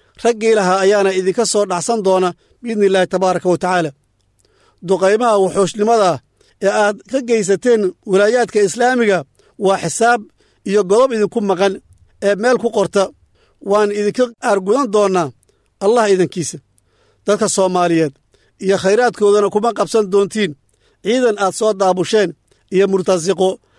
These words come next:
aad soo caraadiseen toona. Waxaa Ilaahay mahadiisa in dad badan oo Soomaaliyeed oo hore ugu kadsoomay Turkiya,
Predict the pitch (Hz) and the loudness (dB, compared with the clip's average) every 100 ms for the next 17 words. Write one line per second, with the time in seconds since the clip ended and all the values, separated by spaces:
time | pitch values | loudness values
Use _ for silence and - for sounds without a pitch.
0 | _ _ 202 185 226 226 214 208 202 196 | _ _ -4 -2 2 2 2 2 2 2
1 | 170 233 190 151 - 190 190 151 _ _ | 2 0 0 -4 -2 0 0 -4 _ _
2 | _ _ _ _ _ 175 165 196 226 214 | _ _ _ _ _ -6 -2 0 2 2
3 | 190 208 240 247 190 151 - _ _ _ | 2 0 -2 -2 -2 -4 -6 _ _ _
4 | 190 185 254 208 202 202 208 185 196 190 | -2 2 0 0 0 0 0 0 0 2
5 | 190 180 170 147 _ _ _ - 196 196 | 2 4 2 -2 _ _ _ -2 0 2
6 | 226 247 - _ - 226 247 208 185 196 | 2 2 -2 _ -4 -2 0 -2 0 0
7 | 196 202 190 - 269 - 190 | 2 2 0 -2 -4 -2 -2